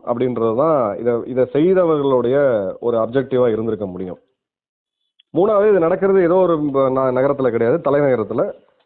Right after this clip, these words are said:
இந்த மாதிரியான ஒரு நிகழ்வு கடந்த ஒரு பன்னெண்டு, பதிமூணு வருடங்களா நடக்கல. நம்ம மெயின்லேண்ட், ஹிண்டர்லேண்ட், இது வரைக்கும் நடந்த சம்பவங்கள் எல்லாமே பார்த்தோம்னா, ராணுவத்தை குறி வச்சு, துணை ராணுவத்தை குறி வச்சு, புல்வாமா, பட்டான்கோட்,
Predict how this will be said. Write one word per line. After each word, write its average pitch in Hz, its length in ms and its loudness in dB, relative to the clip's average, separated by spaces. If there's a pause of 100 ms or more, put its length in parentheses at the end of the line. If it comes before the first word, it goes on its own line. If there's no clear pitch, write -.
(180)
இந்த 139 200 -2
மாதிரியான 151 320 0
ஒரு 135 60 0
நிகழ்வு 156 300 0
கடந்த 143 240 0
ஒரு 131 200 0
பன்னெண்டு, 143 320 -2
பதிமூணு 135 280 -2
வருடங்களா 131 500 0
நடக்கல. 127 360 -4 (760)
நம்ம 117 280 -4
மெயின்லேண்ட், 151 420 0
ஹிண்டர்லேண்ட், 147 400 -2
இது 135 100 0
வரைக்கும் 139 260 -2
நடந்த 135 540 0
சம்பவங்கள் 135 380 0
எல்லாமே 131 300 0
பார்த்தோம்னா, 123 480 -2
ராணுவத்தை 135 480 0
குறி 123 200 -4
வச்சு, 123 240 -4
துணை 131 200 -2
ராணுவத்தை 127 380 -2
குறி 117 180 -6
வச்சு, 117 260 -4
புல்வாமா, 123 560 -2
பட்டான்கோட், 120 580 -2